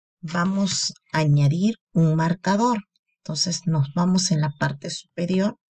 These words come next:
Ahí estoy. Me voy a explorar. Y aquí en buscar voy a añadir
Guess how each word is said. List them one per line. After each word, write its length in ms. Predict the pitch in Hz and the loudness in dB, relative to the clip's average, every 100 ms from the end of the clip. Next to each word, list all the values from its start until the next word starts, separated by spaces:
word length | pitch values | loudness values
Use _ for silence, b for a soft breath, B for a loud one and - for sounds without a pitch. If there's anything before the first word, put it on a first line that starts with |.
| _ - | _ -10
Ahí 260 | 139 139 139 | -8 -6 -8
estoy. 560 | - - 220 247 254 _ _ | -10 -8 -6 -6 -8 _ _
Me 140 | - 147 | -14 -10
voy 200 | 147 151 | -6 -6
a 40 | |
explorar. 680 | 156 - 185 196 202 214 240 _ _ _ _ _ _ _ _ _ _ _ _ - | -6 -8 -2 0 2 0 -4 _ _ _ _ _ _ _ _ _ _ _ _ -10
Y 120 | 202 | -6
aquí 440 | 202 - 104 110 - | -6 -6 -6 -6 -2
en 240 | 180 185 | 4 4
buscar 560 | 185 202 - - 214 - _ _ _ _ _ _ | 2 -2 -6 -4 -4 -6 _ _ _ _ _ _
voy 320 | - 143 143 139 | -14 -4 -2 0
a 60 | |
añadir 560 | 170 165 143 175 185 | -2 0 0 2 0